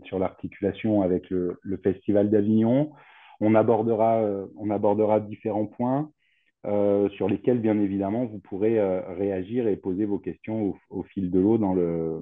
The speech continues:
dans le fil de la conversation. Euh, donc, on commencera par une présentation un petit peu générique de, de la sacem, hein, euh, nos missions et puis nos, nos modes de fonctionnement. On poursuivra avec, euh, un petit focus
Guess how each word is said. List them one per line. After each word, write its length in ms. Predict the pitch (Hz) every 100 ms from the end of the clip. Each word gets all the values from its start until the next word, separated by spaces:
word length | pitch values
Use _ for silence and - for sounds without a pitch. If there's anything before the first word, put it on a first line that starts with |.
| 85
dans 220 | - 90 92
le 80 |
fil 200 | - 110
de 100 | 104
la 100 | 92
conversation. 840 | 87 92 87 - 87 - 110 147 - - - - - _ _
Euh, 280 | 95 95 95
donc, 720 | 98 98 98 101 98 117 123 139
on 60 |
commencera 580 | 135 151 143 143 135 143
par 160 | 131 117
une 100 | 113
présentation 540 | 123 120 120 113 131
un 60 | 120
petit 160 | 123
peu 180 | 120 135
générique 480 | 117 113 107 120 113
de, 420 | 104 101 98 92 110
de 240 | 92 101
la 180 | 98 95
sacem, 380 | 98 - 120 139
hein, 200 | 120 120
euh, 260 | 98 92 95
nos 160 | 95
missions 600 | 92 92 - - 101 101
et 40 | 87
puis 200 | - 90
nos, 260 | 85 82
nos 160 | 90 90
modes 280 | 92 95 90
de 100 | 87 -
fonctionnement. 720 | - - 92 92 113 151 - _ _ - _ _ -
On 440 | - 107 107 110 110
poursuivra 800 | - 120 - - 117 113 131 127
avec, 340 | 110 110 110
euh, 540 | 110 104 104 101 101 95 -
un 160 | 107 107
petit 200 | - 143
focus 420 | 147 139 139 143